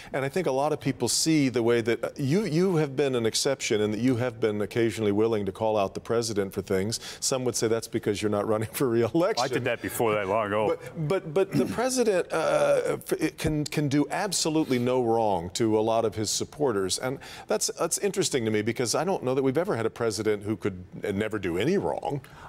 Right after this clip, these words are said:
Speaker 2: I, I can't speak for others. I, long before I made a decision about running or not, it was actually in the first term, in my first term, I made a comment about the Charlottesville situation.
Speaker 1: Right, right.
Speaker 2: Uh, I, you
Speaker 1: On
Speaker 2: know,
Speaker 1: this program, as, as I
Speaker 2: I think
Speaker 1: recall.
Speaker 2: it probably was.
Speaker 1: Yes.
Speaker 2: Uh, I think that, um,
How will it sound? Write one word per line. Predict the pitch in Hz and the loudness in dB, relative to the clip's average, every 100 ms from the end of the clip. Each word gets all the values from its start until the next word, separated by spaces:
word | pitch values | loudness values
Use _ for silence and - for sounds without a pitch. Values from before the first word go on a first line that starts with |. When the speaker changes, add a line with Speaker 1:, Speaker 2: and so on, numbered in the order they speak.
| - | -6
Speaker 2:
I, | 98 92 110 | -4 -2 -4
I | |
can't | - 131 - | -4 -6 -4
speak | - 95 | -4 -4
for | - 92 | 0 0
others. | 95 90 - | 2 0 0
I, | 90 87 - - - - - - - - - - - - | 0 0 -6 -20 -20 -20 -20 -20 -20 -20 -20 -20 -12 -2
long | 104 127 | 0 0
before | 98 - 101 | -2 -2 0
I | |
made | 92 92 | 2 0
a | |
decision | 80 98 82 | -2 -4 0
about | 87 | 0
running | 85 87 82 | 0 0 -2
or | |
not, | 80 87 82 | -2 -2 -2
it | |
was | 87 | -4
actually | 87 85 87 | -2 -2 -6
in | |
the | 78 | -6
first | - 82 - | -4 -4 -4
term, | 131 98 78 - | -4 -6 -8 -10
in | 87 | -6
my | 80 | -6
first | - 78 - | -6 -8 -6
term, | 120 85 | -6 -4
I | 78 80 | -4 -4
made | 85 85 | -2 -2
a | |
comment | - 87 85 | -2 -4 -4
about | 80 80 80 | -4 -4 -4
the | 82 | -6
Charlottesville | - 95 90 - 82 | -2 -2 -4 -4 -6
situation. | - 78 - 82 | -6 -6 -2 0
Speaker 1:
Right, | 101 - - | 0 -2 -6
right. | - 80 - - - | -6 -6 -8 -20 -8
Speaker 2:
Uh, | - 85 85 82 80 - - - | -2 0 0 0 -4 -8 -14 -6
I, | 107 120 | -2 -2
you | 110 - 92 107 | -4 -10 -10 -4
Speaker 1:
On | 90 | -2
Speaker 2:
know, | |
Speaker 1:
this | 90 | -2
program, | - 135 101 85 87 | 0 -2 0 -2 -4
as, | 87 | -4
as | 95 87 101 | -2 0 0
I | 92 | 0
Speaker 2:
I | 110 | 0
think | 131 87 | -2 -4
Speaker 1:
recall. | |
Speaker 2:
it | |
probably | - 123 107 | -2 0 2
was. | 117 123 | 2 0
Speaker 1:
Yes. | 78 - - - - | -2 -8 -16 -12 -2
Speaker 2:
Uh, | 117 113 110 107 - | 2 2 2 0 -2
I | 143 | -4
think | - 151 - | -2 -4 -4
that, | 123 - | -6 -2
um, | 110 101 95 | 0 2 0